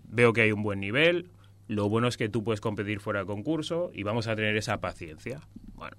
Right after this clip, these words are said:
pues nada, entrené, empecé, creo que fue mi primer campeonato de Cataluña que hicimos además en Vilafranca,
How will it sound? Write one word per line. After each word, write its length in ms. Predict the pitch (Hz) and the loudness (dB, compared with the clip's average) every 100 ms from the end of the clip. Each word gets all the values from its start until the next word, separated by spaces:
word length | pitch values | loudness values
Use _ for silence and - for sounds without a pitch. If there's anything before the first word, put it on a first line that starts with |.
| - - - - - | -20 -20 -20 -18 -8
pues 160 | 95 | -6
nada, 240 | 90 82 85 | -6 -8 -10
entrené, 680 | - 90 101 151 175 175 185 | -10 -4 2 6 6 6 4
empecé, 500 | 175 - 104 98 101 | 0 -2 -4 0 -2
creo 140 | 104 104 | 0 -2
que 120 | 101 | -2
fue 140 | 107 | -2
mi 120 | 110 | -4
primer 300 | 104 104 107 | -4 -4 -4
campeonato 400 | 101 95 104 98 | -2 -2 -2 -2
de 80 | 104 | -2
Cataluña 460 | 101 101 110 110 101 | -2 0 0 0 0
que 80 | 95 | -2
hicimos 300 | 101 101 101 | -2 -6 -6
además 240 | 98 101 98 | -6 -6 -6
en 80 | |
Vilafranca, 800 | 95 101 101 147 143 147 147 147 | -4 -4 2 2 2 0 0 -2